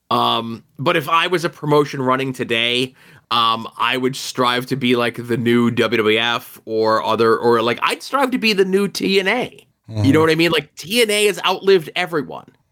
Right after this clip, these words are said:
Speaker 1: And, uh, like, even though T N A had, like, a lot of dumb stuff happen, uh, through it during its entire run, it's still here, man. It's still viable. It's still, you know, in a top five promotion.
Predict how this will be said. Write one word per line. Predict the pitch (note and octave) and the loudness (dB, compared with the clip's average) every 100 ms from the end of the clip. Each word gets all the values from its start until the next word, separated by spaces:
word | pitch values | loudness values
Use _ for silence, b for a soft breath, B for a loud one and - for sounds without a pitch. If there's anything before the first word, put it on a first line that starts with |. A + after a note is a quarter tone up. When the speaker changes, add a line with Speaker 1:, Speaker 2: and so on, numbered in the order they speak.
| _ | _
Speaker 1:
And, | D#3 D#3 D#3 D3 C3+ C3 b b _ _ | -2 0 2 0 0 -2 b b _ _
uh, | C#3+ D3+ | -4 0
like, | D#3+ D3+ | 0 0
even | F#3+ F#3+ G3 | -2 0 2
though | F#3 | 2
T | - F#3 | 0 0
N | F3+ | 2
A | F3 | 0
had, | F3 D#3+ | -2 -2
like, | D#3+ | -2
a | D3+ | 0
lot | C#3 C#3 D3 | 0 2 0
of | C3+ | 0
dumb | C3 C#3 C#3+ | -2 0 -2
stuff | - C3 - | -2 -2 -2
happen, | - C3+ C3 D3+ D#3 D#3+ - _ _ - C3 - | -4 -4 -2 -4 -4 -6 -10 _ _ -10 -8 -2
uh, | D#3 D3+ D3 C#3+ | 0 2 0 -2
through | - D3+ D#3 | -4 2 2
it | D3 C#3 C3 | 2 -6 0
during | C3+ C#3 C#3+ | 4 4 2
its | C3+ | -2
entire | C#3 C#3 C#3 C3+ | -4 -4 -2 -2
run, | A2+ A#2+ C#3 E3+ F3 b b b - | 0 0 0 -2 -6 b b b -8
it's | E3 - | -6 -4
still | - D#4 | -2 0
here, | F#3+ B3+ G3+ | 2 2 2
man. | D#3+ E3 F3+ - | 2 0 -2 -4
It's | G3 | -4
still | - C4 | 0 -2
viable. | G3 D#3+ G3 A#3 D3 A2+ G#2+ | 0 0 2 0 0 -2 -2
It's | C#3+ | -2
still, | - F3+ G3 G3 G3 | 0 0 4 2 2
you | F#3+ | 2
know, | F#3 G#3+ - b b b | 2 0 -4 b b b
in | F3+ | 0
a | F3 | 0
top | - F3 F3 | 0 -2 -2
five | - F3 F3 | -4 -2 -2
promotion. | - F#3 E3 F#3 - E2+ | -2 2 2 2 0 -8